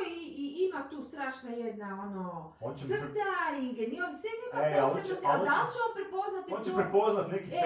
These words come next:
Speaker 1: i
Speaker 2: pattern koji
Speaker 1: kako
Speaker 2: ti
Speaker 1: će
Speaker 2: nisi
Speaker 1: on?
Speaker 2: svjestan
Speaker 1: Ne,
Speaker 2: toga.
Speaker 1: ne, ja jesam, a ti nisi kao autor.
Speaker 2: Ok, dobro, i
Speaker 1: I
Speaker 2: to
Speaker 1: šta
Speaker 2: isto.
Speaker 1: onda? I onda će on napraviti roman koji bi ti napisao. I
Speaker 2: Da.
Speaker 1: onda ti sjedeš i kažeš, „Ok, evo sad, kod Gige je taj roman od kompjutera, ja sad napišem svoj.”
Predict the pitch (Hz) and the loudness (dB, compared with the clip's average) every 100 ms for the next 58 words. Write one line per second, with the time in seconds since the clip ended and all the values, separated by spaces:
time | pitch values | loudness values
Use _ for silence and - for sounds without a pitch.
0 | 392 359 - 359 359 - - - 220 - | 6 4 6 6 6 4 2 2 2 2
1 | - 147 - 117 233 - 107 - - - | 2 0 -2 -4 -2 0 -2 -6 -12 -12
2 | 226 269 196 240 311 269 254 247 226 - | -4 -2 0 0 0 2 2 0 -4 -6
3 | 302 226 202 - 185 208 233 - 127 123 | -6 -6 -6 -8 -10 -4 -2 0 0 2
4 | 131 95 123 131 - - - 277 277 - | 2 2 2 0 0 -6 -2 2 4 4
5 | 285 294 269 240 202 190 190 262 285 339 | 4 4 4 0 -2 -4 -4 -4 -4 -6
6 | 349 359 339 294 302 320 311 330 311 285 | -8 -8 -8 -8 -6 -4 -6 -8 -6 -4
7 | 269 311 311 311 - 254 254 330 370 370 | -4 -4 -6 -6 -6 -6 -6 -4 -2 -2
8 | - 254 190 - 190 190 - - 262 254 | -2 -6 -4 0 2 2 2 -6 -6 -6
9 | 415 370 - 349 311 339 - 247 220 226 | -6 -8 -10 -12 -12 -14 -10 -10 -8 -8
10 | 226 277 277 254 _ - 233 302 262 285 | -8 -8 -10 -12 _ -20 -14 -10 -8 -8
11 | 233 226 220 233 220 226 220 208 190 - | -6 -6 -4 -4 -4 -4 -2 -4 -6 -8
12 | 196 349 403 415 359 311 311 277 277 277 | -8 -6 -6 -6 -2 -2 -2 -6 -8 -8
13 | 262 247 - 214 175 160 | -10 -10 -10 -10 -8 -8